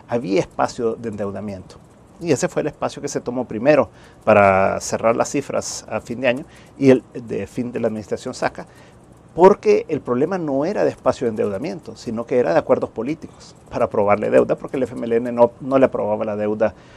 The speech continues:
al presidente Saca, y por eso es que se mi-, y se crearon los fideicomisos y todas aquellas figuras. Entonces, el tema no era de espacio de deuda, y eso es lo que le ha permitido a este gobierno el gastar en dos mil diez, dos mil once y dos mil doce.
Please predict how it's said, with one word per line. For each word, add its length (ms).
al 120
presidente 420
Saca, 280
y 40
por 180
eso 160
es 40
que 340
se 160
mi-, 180
y 160
se 260
crearon 280
los 100
fideicomisos 720
y 40
todas 180
aquellas 200
figuras. 440
Entonces, 560
el 200
tema 200
no 200
era 200
de 120
espacio 380
de 100
deuda, 320
y 140
eso 200
es 60
lo 80
que 80
le 80
ha 60
permitido 440
a 20
este 160
gobierno 500
el 140
gastar 340
en 120
dos 140
mil 180
diez, 240
dos 140
mil 180
once 280
y 20
dos 160
mil 140
doce. 260